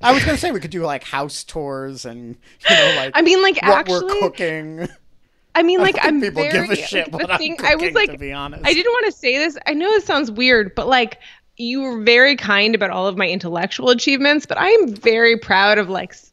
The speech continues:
Speaker 2: how, like, how, like, go-, handy I am as a human being and, like, how good I am at this type. Like,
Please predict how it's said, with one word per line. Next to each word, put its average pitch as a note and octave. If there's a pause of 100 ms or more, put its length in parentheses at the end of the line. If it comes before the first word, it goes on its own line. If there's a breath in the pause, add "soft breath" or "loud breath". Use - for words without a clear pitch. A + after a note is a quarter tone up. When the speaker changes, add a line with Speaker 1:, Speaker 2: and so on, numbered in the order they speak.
(120)
Speaker 2:
how, A#3
like, G#3+ (400)
how, A#3
like, G#3+
go-, G3
handy G#3
I B3+
am B3+
as A#3
a G3+
human F#3+
being F#3
and, G3
like, F3+
how F3+
good F3+
I G3
am G#3
at G3+
this F#3+
type. G#3+
Like, A3+